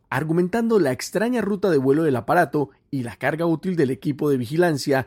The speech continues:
y algunos funcionarios estadounidenses aseguran que China opera una flota de globos que son un método relativamente económico y muy efectivo, ya que son difíciles de detectar por los radares,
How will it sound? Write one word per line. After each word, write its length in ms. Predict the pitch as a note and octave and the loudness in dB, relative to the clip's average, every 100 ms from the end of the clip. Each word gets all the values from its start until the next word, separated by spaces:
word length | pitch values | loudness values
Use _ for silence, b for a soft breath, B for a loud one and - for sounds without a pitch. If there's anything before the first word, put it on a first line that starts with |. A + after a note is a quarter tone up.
| _ | _
y 80 | - | -12
algunos 320 | G#2+ D3 E3+ | -4 0 0
funcionarios 480 | F3+ C#3+ C#3 D3 D#3+ | 0 -2 0 -2 -4
estadounidenses 800 | - D#3+ E3 F#3+ F3+ C#3 F3+ - | -2 0 0 2 0 0 -4 -4
aseguran 460 | E3 F3 G#3+ A#3+ A3+ | -6 -4 -2 -2 -2
que 160 | C#3 | -4
China 400 | - F#3 C3 B2 - | -2 0 0 0 0
opera 300 | F3+ C4+ A#3+ | 0 2 2
una 160 | F#3 | 0
flota 440 | - G3 G3 G3 E3+ | 0 2 2 0 -2
de 120 | B2 | -2
globos 480 | C#3 D#3 D3 F3 - | 0 2 2 -2 -4
que 160 | C3+ | -8
son 320 | - D#3 E3+ - | -4 -4 -6 -4
un 140 | F3 E3 | -2 0
método 420 | E3+ F3 D3 C3 | 0 0 0 0
relativamente 840 | B2+ G2 - D#3 E3 D#3+ C#3 C#3 | -2 -8 -2 0 2 0 2 2
económico 720 | B2+ - G2 F3 F3+ F#3 F#3 - | 2 -4 -2 0 2 2 2 2
y 80 | G#3+ | 0
muy 240 | A#3+ B3 | 2 0
efectivo, 640 | G#3+ B2+ - A#3+ D3 A#2 - | -2 -4 -4 0 0 -2 -8
ya 140 | - | -8
que 100 | D3+ | -4
son 140 | D#3+ | -2
difíciles 500 | D#3+ E3 D#3+ F#3 E3 | -2 -4 -6 -2 -2
de 120 | B2 B2 | 0 0
detectar 520 | A#2+ B2+ - C#3 C#3 | 0 -4 -4 -2 -2
por 140 | D#3 | -2
los 100 | D3+ | 0
radares, 500 | F#3 G3+ C3+ C3 - | 2 2 2 -2 -6